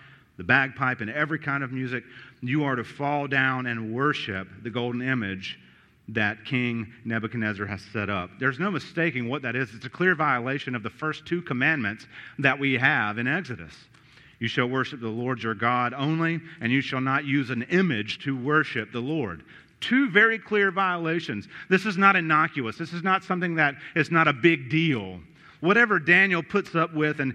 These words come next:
and Hananiah, Mishael, and Azariah, whatever they put up with to live in a Babylonian culture,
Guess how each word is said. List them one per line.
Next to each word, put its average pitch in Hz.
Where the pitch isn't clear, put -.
and 127
Hananiah, 165
Mishael, 151
and 117
Azariah, 151
whatever 240
they 214
put 202
up 190
with 170
to 190
live 180
in 170
a 151
Babylonian 156
culture, 151